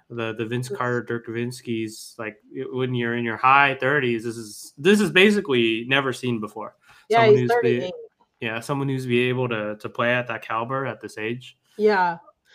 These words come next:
Speaker 2: So I didn't mean to bring the Lakers up. I hate talking about the Lakers. Um, but I do, you know, I did think about it, uh, uh, relative. There's a lot of,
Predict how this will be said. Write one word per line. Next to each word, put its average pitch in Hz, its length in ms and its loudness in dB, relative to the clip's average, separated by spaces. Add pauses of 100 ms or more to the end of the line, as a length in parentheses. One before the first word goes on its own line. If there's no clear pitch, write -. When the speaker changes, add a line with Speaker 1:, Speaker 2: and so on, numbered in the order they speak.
(300)
Speaker 2:
So 330 340 8
I 330 80 4
didn't 349 140 2
mean 370 100 2
to 330 60 0
bring 285 200 -4
the 240 100 0
Lakers 208 420 0
up. 202 260 -2
I 202 100 -8
hate 214 300 2
talking 208 240 -2
about 190 200 -2
the 180 100 -10
Lakers. 180 640 -14
Um, 175 560 -6 (960)
but 269 180 10
I 262 120 6
do, 277 420 -2
you 262 140 -4
know, 254 120 8
I 226 200 10
did 240 240 0
think 240 240 -4
about 208 320 4
it, 208 280 2
uh, 196 140 -14 (760)
uh, 202 260 4
relative. 214 680 4
There's 240 180 4
a 254 60 0
lot 254 260 6
of, 220 80 0